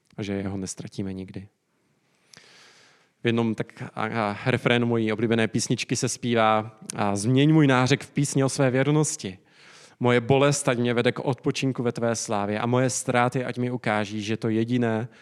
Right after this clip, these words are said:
co mám doopravdy, jsi ty." Že to jediné, co mám doopravdy, jsi ty. Jenom Ježíše nikdy nestratíme.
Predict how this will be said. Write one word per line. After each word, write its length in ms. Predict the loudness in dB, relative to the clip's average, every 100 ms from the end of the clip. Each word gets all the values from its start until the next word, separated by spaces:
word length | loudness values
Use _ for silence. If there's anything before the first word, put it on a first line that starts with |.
| _ _ -10
co 140 | -6
mám 240 | -4 -4
doopravdy, 560 | -4 -6 -6 -6 -6 -8
jsi 180 | -8 -12
ty." 300 | -12 -12 -14 _ _ _ _ _ _ _ _ _ _ _
Že 160 | -10 -4
to 80 | -2
jediné, 600 | 0 0 0 0 -2 -4
co 160 | -6
mám 240 | -4 -4 -4
doopravdy, 520 | -6 -8 -8 -6 -8
jsi 180 | -8 -10
ty. 280 | -10 -14 -16 _ _ _ _ _ _ _ _ _ _ _ _ _ _ _ _ _ _ _ _ _ _ -18 -2
Jenom 200 | 2 4
Ježíše 360 | 4 2 0 0
nikdy 240 | 0 -2
nestratíme. 640 | -4 -6 -12 -8 -6 -6